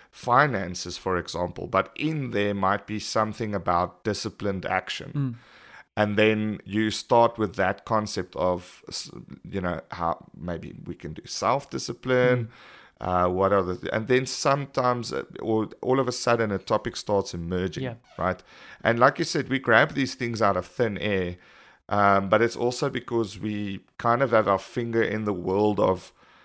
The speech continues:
Speaker 1: discussions and people talking a lot on podcasts and information. And
Speaker 2: Yeah.
Speaker 1: we, we enjoy information and knowing what's going on in the world in certain arenas and in psychology and in business and education and, uh, science and various different topics.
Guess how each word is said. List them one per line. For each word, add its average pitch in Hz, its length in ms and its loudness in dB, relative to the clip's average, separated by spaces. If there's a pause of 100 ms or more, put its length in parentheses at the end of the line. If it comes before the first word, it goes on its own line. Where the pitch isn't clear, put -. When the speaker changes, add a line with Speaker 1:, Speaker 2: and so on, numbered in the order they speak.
(160)
Speaker 1:
discussions 104 800 0
and 98 160 -4
people 101 280 -8
talking 101 480 -4
a 95 40 -2
lot 92 220 -2
on 90 140 -4
podcasts 92 640 -4
and 90 100 -6
information. 92 800 -6
And 90 160 -4
Speaker 2:
Yeah. 117 160 -6 (340)
Speaker 1:
we, - 280 -2 (100)
we 123 220 0
enjoy 113 380 0
information 98 760 -2
and 87 140 -8
knowing 98 300 0
what's - 180 -6
going 92 260 -2
on 101 140 -2
in 95 120 -4
the 87 60 -6
world 95 400 0
in 90 120 -6
certain 104 440 -2
arenas 92 600 -4
and 85 100 -6
in 82 140 -8
psychology 90 800 -4
and 87 160 -6
in 82 180 -8 (480)
business 107 480 0
and 90 100 -6
education 95 880 -2
and, - 460 -10
uh, - 60 -14 (100)
science 104 600 0
and 90 200 -6
various 117 520 0
different 90 320 -8
topics. - 460 -10